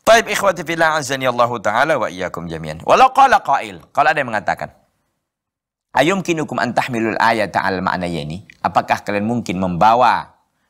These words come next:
ya, apakah kalian mungkin membawakan ayat itu di atas dua makna? Bisa nggak kalian katakan, "Wa alqaitu alaika mahabbatan minni walitusna'a alini"?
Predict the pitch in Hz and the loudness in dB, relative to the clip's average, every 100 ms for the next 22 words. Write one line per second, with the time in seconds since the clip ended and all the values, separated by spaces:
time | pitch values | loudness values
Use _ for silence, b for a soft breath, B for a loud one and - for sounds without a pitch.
0 | _ _ - 98 - - 104 104 104 107 | _ _ -4 -2 0 -2 -2 -2 -2 -2
1 | 113 151 127 113 110 95 107 113 98 85 | -2 -2 -2 0 0 4 4 4 2 -2
2 | 82 - 101 104 104 92 127 123 98 95 | -8 -4 0 0 -2 -8 -6 -2 -2 -4
3 | - 85 80 73 71 _ _ - 101 165 | -6 -6 -6 -10 -16 _ _ -8 -2 0
4 | 175 123 120 107 - - 104 - b b | 0 -2 -2 0 -2 0 -2 -2 b b
5 | - 95 90 101 98 87 85 95 92 90 | 0 4 4 0 -2 0 0 0 -4 -4
6 | - 82 87 82 87 85 85 85 78 82 | -4 -2 -2 -2 -4 -4 -2 -2 -4 -8
7 | - 76 78 71 104 110 95 85 | -8 -4 -2 2 0 0 -6 -10